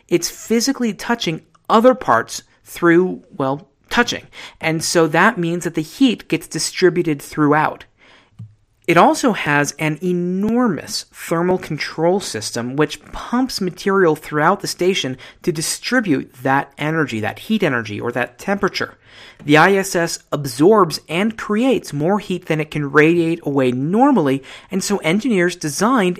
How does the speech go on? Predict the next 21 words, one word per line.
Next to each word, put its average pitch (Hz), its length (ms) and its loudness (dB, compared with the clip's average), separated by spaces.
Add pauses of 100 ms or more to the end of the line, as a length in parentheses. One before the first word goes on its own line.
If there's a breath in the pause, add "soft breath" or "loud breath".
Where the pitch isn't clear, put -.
an 160 240 -8
external 190 920 -2
thermal 151 500 -2
control 139 460 -2
system, 165 500 -2 (360 loud breath)
which 170 340 2
are 175 160 4
large 139 500 0 (200)
white 110 320 -4 (240)
panels. - 560 -4 (460 soft breath)
Those 180 520 4
same 226 520 -2 (160)
pumping 185 580 -2
systems, 139 720 -6
or 139 120 0
that 131 320 0
same 185 280 -2
pumping 127 320 -4
system 123 340 -6
in 120 120 -6
general, 185 500 2